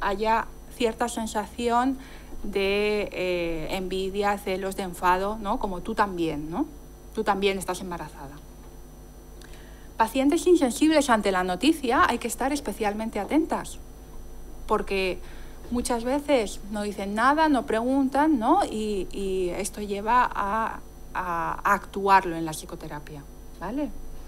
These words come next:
Y luego influye, evidentemente, cada persona, la influencia que lle-, el tiempo que lleven en tratamiento, ¿vale? ¿Qué es lo que me gustaría que nos planteáramos, ¿no? Y que me parece importante, eh, en este aspecto?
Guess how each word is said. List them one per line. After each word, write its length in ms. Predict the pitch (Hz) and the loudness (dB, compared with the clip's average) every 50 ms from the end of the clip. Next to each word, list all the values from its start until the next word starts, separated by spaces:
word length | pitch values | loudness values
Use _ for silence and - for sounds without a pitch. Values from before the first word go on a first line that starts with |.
| - - - - - - - - | -14 -14 -14 -14 -14 -14 -10 -6
Y 100 | - 247 | -4 0
luego 220 | 240 226 220 233 | 2 2 2 2
influye, 380 | 233 220 202 - 240 233 226 247 | 0 -2 -2 -2 -2 0 2 2
evidentemente, 640 | 247 247 208 190 190 190 208 202 202 202 202 - 262 | 2 2 2 0 -2 -2 -4 -4 -4 -4 -4 -4 -2
cada 260 | - 214 202 190 190 | 0 2 2 2 0
persona, 520 | - 208 208 - - 214 202 202 208 202 | -2 -4 -6 -6 -6 -6 -4 -4 -4 -4
la 100 | 202 196 | -4 -4
influencia 460 | 196 190 190 185 165 170 196 202 180 - | -6 -6 -4 -2 -2 -2 -2 -2 -2 -2
que 120 | 185 180 | -2 -2
lle-, 440 | 185 196 185 - - 180 175 - - | -2 -2 -4 -4 -4 -6 -8 -6 -2
el 160 | - 185 185 | -2 0 0
tiempo 260 | - 208 190 185 185 190 | 0 0 -2 -2 -2 -2
que 100 | 190 190 | -2 -2
lleven 180 | 190 185 185 | -2 -2 -4
en 120 | 185 180 175 | -4 -4 -4
tratamiento, 840 | 180 180 180 190 185 185 196 196 196 190 190 - 196 202 208 226 - - - - - - - - - - | -4 -4 -4 -4 -4 -4 -4 -4 -4 -6 -4 -4 -2 -2 -2 -2 -4 -8 -14 -16 -16 -16 -12 -10 -8 -6
¿vale? 260 | 165 185 226 247 226 202 - - - - - - - - - - - - - - - - - - - - - - - - - - - - - - - - - - - - - - - | -6 -4 -4 -4 -6 -6 -10 -12 -12 -14 -14 -14 -14 -14 -14 -14 -14 -14 -14 -14 -14 -14 -16 -16 -16 -16 -16 -14 -14 -14 -12 -12 -12 -12 -12 -12 -12 -12 -12 -12 -12 -12 -12 -14 -2
¿Qué 80 | - 330 | 2 2
es 100 | 339 - | 4 6
lo 120 | 370 359 | 4 6
que 80 | 359 330 | 6 8
me 100 | 330 330 | 8 8
gustaría 500 | 320 320 302 - - 269 277 294 285 277 | 8 6 4 2 0 2 4 4 4 4
que 120 | 269 254 | 4 2
nos 160 | 247 240 226 | 2 0 -2
planteáramos, 1040 | - - 240 220 214 208 202 196 208 202 214 226 233 240 226 226 214 214 220 - - | 0 0 2 2 2 2 0 0 4 6 8 8 10 8 8 6 4 0 0 -2 -4
¿no? 160 | 208 214 277 | 0 2 4
Y 80 | 359 349 | 4 4
que 100 | - 226 | 4 2
me 100 | 214 202 | 0 0
parece 300 | 196 202 208 220 220 254 | 0 2 0 0 0 0
importante, 1040 | 240 233 226 - 214 208 214 - 220 220 220 214 208 220 214 208 202 196 196 190 - - | -2 -2 0 0 -2 -2 0 0 0 0 0 0 0 0 0 0 0 -2 -4 -6 -8 -6
eh, 220 | 202 202 202 196 - | -6 -4 -4 -4 -4
en 140 | 214 214 208 | -4 -4 -4
este 260 | 208 - - - 214 | -6 -6 -4 -4 -4
aspecto? 560 | 202 - - - 311 339 - - - 190 170 | -4 -6 -2 0 0 0 0 -4 -8 -10 -10